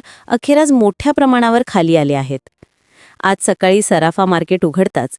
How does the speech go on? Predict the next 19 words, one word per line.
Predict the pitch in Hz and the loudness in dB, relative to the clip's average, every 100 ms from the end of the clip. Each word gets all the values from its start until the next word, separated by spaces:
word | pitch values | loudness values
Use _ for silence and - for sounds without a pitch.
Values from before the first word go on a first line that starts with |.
| - | -4
एक | - | -2
मोठा | 233 185 - 247 | 2 0 2 0
बदल | 196 165 156 | 2 0 0
दिसून | 156 156 147 | -4 -4 -4
आला. | 131 127 _ _ _ _ - - - | -6 -10 _ _ _ _ -20 -16 -4
अठरा | 170 - 214 240 | -4 0 -2 0
कॅरेट, | 180 151 143 _ _ | -2 -2 -6 _ _
बावीस | 165 151 143 208 - | -4 -4 -2 -4 -2
कॅरेट | 190 156 143 _ - - | -2 -2 -6 _ -20 -6
आणि | 254 302 | 0 2
चोवीस | 254 214 262 - | 4 2 2 0
कॅरेट | 254 233 247 | 0 0 0
सोन्याचे | - 208 196 196 233 | 0 2 2 0 -2
दर | 175 165 247 - _ _ | 2 2 2 -2 _ _
थेट | 254 302 - | 0 0 -2
काही | 208 190 277 | -2 0 -2
हजार | 220 196 208 269 | 0 0 2 0
रुपयांनी | 262 247 247 214 220 | 0 0 2 4 2
घसरले. | 185 160 - 143 127 | 0 -4 -4 -6 -8